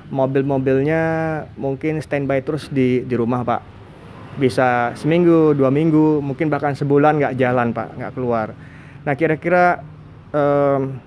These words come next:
itu mobil perlu dipanaskan tidak, Pak? Dan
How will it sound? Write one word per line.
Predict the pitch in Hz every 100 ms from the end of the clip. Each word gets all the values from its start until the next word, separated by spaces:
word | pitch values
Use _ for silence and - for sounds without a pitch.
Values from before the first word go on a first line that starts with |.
| - -
itu | - 151 190 190 190 180 - 156
mobil | 147 135 175 202
perlu | 170 160 151
dipanaskan | 147 - 147 143 139 - - 196 202
tidak, | 156 123 107 -
Pak? | 95 -
Dan | 135 127 131